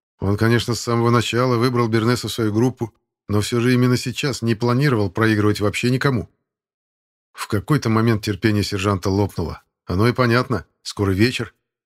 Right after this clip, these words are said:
гоняться за Марком можно бесконечно. Пацан один чёрт ухитряется ускользать. Да сам Кривоносый в такой ситуации выглядит, прямо скажем, не очень.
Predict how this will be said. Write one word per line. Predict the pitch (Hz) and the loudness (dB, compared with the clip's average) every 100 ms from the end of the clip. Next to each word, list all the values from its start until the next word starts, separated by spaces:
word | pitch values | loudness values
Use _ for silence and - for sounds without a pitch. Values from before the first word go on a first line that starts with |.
| - | -10
гоняться | 95 101 123 123 123 | -2 2 2 0 0
за | 120 | 0
Марком | 113 123 - 123 | 2 0 0 0
можно | 117 120 | 2 0
бесконечно. | 117 - 113 113 120 107 - _ _ _ _ _ | -2 -2 0 0 0 -8 -16 _ _ _ _ _
Пацан | - 85 110 113 | -8 -6 -2 0
один | 110 95 135 135 | 0 0 -2 -4
чёрт | - - 139 110 | -4 -4 -4 -4
ухитряется | 110 117 127 110 95 101 | -4 -2 2 0 0 -4
ускользать. | - 117 110 80 - _ _ _ _ _ _ - | -2 -2 -2 -6 -8 _ _ _ _ _ _ -10
Да | 85 | -8
сам | - 110 | -4 -4
Кривоносый | 107 120 117 110 117 - 127 | 0 2 2 2 0 -2 -2
в | |
такой | 139 135 | 0 0
ситуации | 123 147 131 - | -2 -2 -2 0
выглядит, | 123 123 117 110 | 0 2 2 2
прямо | 123 117 | 0 0
скажем, | - 104 98 | 0 0 2
не | 120 127 | 4 4
очень. | 95 - | 2 -2